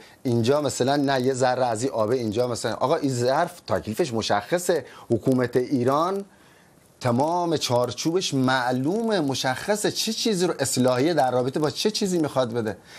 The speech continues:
اصلاحیه اگر که بخواد بده، قانون امر به معروف و نهی از منکر رو برمی‌داره، نهاد رهبری رو برمی‌داره، نمی‌دونم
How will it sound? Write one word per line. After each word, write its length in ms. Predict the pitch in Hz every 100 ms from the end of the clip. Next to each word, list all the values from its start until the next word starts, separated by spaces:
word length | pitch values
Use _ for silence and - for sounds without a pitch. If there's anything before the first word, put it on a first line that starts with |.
| - -
اصلاحیه 520 | 147 - 147 147 156
اگر 340 | 147 147 143 139
که 160 | -
بخواد 460 | 131 135 - 143 123
بده، 400 | 147 160 208 214 - - - - - 147 143
قانون 360 | 147 147 156 165
امر 260 | 151 147 151
به 100 | 143
معروف 340 | 143 143 143
و 40 | 147
نهی 140 | 143
از 200 | 143 131
منکر 340 | 147 147 196 240
رو 120 | 208
برمی‌داره، 640 | 160 139 127 117 107 90 - _ _ _ _ _ - - - - _ -
نهاد 540 | 160 143 143 151 156 151
رهبری 580 | 147 147 143 156 202
رو 120 | 247 202
برمی‌داره، 760 | 160 151 135 123 120 110 98 _ _ _ _ _ - -
نمی‌دونم 580 | 139 151 147 156 151